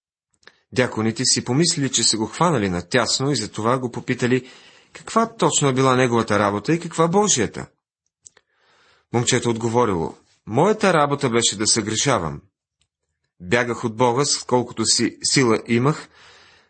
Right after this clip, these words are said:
в бунт-, бунтовните ми крака и накъдето ме водеше греховното ми сърце. Аз бягах от него. Но знаете ли, той ме следваше по петите и ме догони.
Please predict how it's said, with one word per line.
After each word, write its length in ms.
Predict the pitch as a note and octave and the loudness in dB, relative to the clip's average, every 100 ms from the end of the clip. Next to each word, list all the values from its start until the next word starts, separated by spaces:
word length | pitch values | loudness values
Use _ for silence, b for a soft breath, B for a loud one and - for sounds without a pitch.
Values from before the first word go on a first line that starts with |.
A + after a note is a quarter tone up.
| b - | b -2
в 180 | A#2 G#2 | -2 2
бунт-, 280 | A2 A2 - | 0 0 -4
бунтовните 680 | A2+ A2+ A2 A#2+ A2+ G2+ G#2+ | 0 0 2 0 0 -2 0
ми 120 | G2+ | 0
крака 460 | - G2 - F3 - _ _ - | 0 0 0 -2 -4 _ _ 0
и 100 | B2+ | 2
накъдето 400 | B2 B2+ B2+ B2+ | 4 2 2 2
ме 120 | A#2+ | 0
водеше 440 | A2 A#2 A2 - G#2+ | 2 2 2 2 2
греховното 580 | A2+ - A2 G2 - | 0 2 0 0 -2
ми 120 | G2 F#2 | 0 2
сърце. 460 | G2+ F#2 - D#2+ - _ _ _ _ _ _ b b | 0 0 -2 -2 -6 _ _ _ _ _ _ b b
Аз 260 | - D#3 D3+ | -2 0 2
бягах 440 | A2+ F#2+ F#2+ - - | 0 0 -4 -8 -12
от 160 | G2+ A#2 | -6 -2
него. 320 | E2+ - - _ _ _ _ _ b b b b b b b - | -2 -4 -18 _ _ _ _ _ b b b b b b b -4
Но 120 | G2+ | -2
знаете 400 | G#2 A2 G#2 C3 | 2 2 2 2
ли, 260 | F3 E3+ - | 2 0 0
той 180 | C#3 B2+ | 0 2
ме 120 | A#2 | 0
следваше 560 | - D3 D3 D#3 - D#3+ | 0 0 2 0 0 -2
по 120 | D#3 | -2
петите 600 | E3 D#3+ A2 G#2+ A2 A2+ b b b | -2 0 0 2 0 0 b b b
и 140 | - | -4
ме 120 | G2+ F2+ | 0 0
догони. 540 | G2 A2+ F#2+ C#2+ | 2 2 0 -4